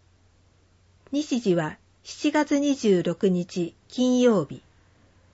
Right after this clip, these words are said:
午前十時から十一時四十五分までと、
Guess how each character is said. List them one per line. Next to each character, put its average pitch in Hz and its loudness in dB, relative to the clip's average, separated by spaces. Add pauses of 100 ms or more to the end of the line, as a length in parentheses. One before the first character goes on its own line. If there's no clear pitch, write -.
(120)
午 311 2
前 262 4
十 247 2
時 180 -4
か 165 -6
ら 160 -10 (140)
十 277 2
一 294 2
時 208 -2
四 247 4
十 180 -2
五 214 -2
分 180 0
ま 151 -6
で 165 -6
と、 151 -10